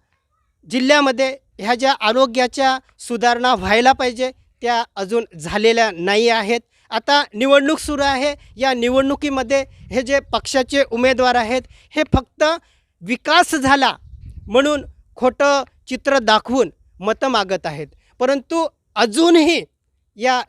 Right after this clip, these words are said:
जिल्ह्यामध्ये अशी ही विदारक परिस्थिती आहे. लोकांना रस्ते नाही आहेत,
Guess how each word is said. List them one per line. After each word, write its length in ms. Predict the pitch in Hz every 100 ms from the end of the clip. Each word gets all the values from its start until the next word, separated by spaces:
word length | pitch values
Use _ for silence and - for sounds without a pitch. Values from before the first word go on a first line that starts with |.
| 175
जिल्ह्यामध्ये 720 | 156 214 220 240 233 226 254 262 _ _ _
अशी 420 | 202 - 247 254 247 _ _
ही 240 | 185 254 240 _ -
विदारक 460 | 190 185 233 254 254 -
परिस्थिती 520 | 220 233 - 247 269
आहे. 320 | 247 220 247 277 _ -
लोकांना 560 | 202 226 247 247 247
रस्ते 460 | 196 196 208 - 254
नाही 280 | 254 247 240
आहेत, 280 | 233 233